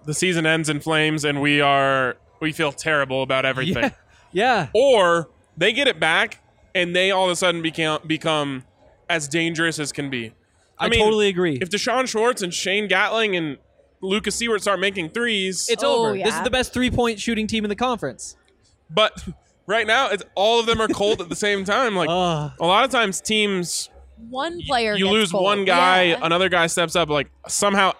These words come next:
Speaker 1: everyone has in this, in this ditch right now.
Speaker 2: Mm-hmm.
Speaker 1: So if they come out of it, watch out. But if
Speaker 2: Yeah.
Speaker 1: they don't, it's like, this is gonna be terrible.
Speaker 2: And Tad said this week, like, he said there are guys who are starting who shouldn't be starting because of the way they played, and said specifically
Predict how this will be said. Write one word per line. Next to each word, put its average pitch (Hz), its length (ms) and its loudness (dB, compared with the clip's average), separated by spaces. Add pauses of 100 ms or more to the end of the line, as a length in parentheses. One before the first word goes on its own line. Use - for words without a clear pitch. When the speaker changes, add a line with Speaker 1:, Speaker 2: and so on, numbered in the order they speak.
Speaker 1:
everyone 175 580 4
has 156 180 0
in 165 160 -2
this, 151 180 0
in 160 140 0
this 151 180 -2
ditch 151 240 0
right 175 160 2
now. 175 200 0
Speaker 2:
Mm-hmm. 160 160 -8 (160)
Speaker 1:
So 165 180 2
if 170 80 0
they 214 100 2
come 220 220 2
out 190 180 4
of 208 80 2
it, 226 180 2 (120)
watch 156 340 -2
out. 151 280 0 (340)
But 190 100 -4
if - 60 0
Speaker 2:
Yeah. 220 120 4
Speaker 1:
they - 60 0
don't, 240 300 2
it's - 200 -6
like, 185 280 -2 (680)
this 180 120 -2
is 190 60 -8
gonna 208 120 -2
be 196 80 -6
terrible. 185 480 -2 (260)
Speaker 2:
And 190 300 -4
Tad 214 340 -2
said 202 280 -2
this 175 200 -4
week, 165 500 -4
like, 147 340 -4 (240)
he 208 120 -2
said 208 360 0
there 175 160 0
are 180 120 0
guys 170 520 -2
who 190 100 -2
are 175 80 0
starting 165 480 -2
who 156 160 -4
shouldn't 170 320 -6
be 160 100 -6
starting 151 340 -2
because 139 260 -6
of - 20 -6
the 151 80 -4
way 143 100 0
they 135 80 -4
played, 131 340 -4
and 165 160 -4
said 208 240 -2
specifically 175 720 -4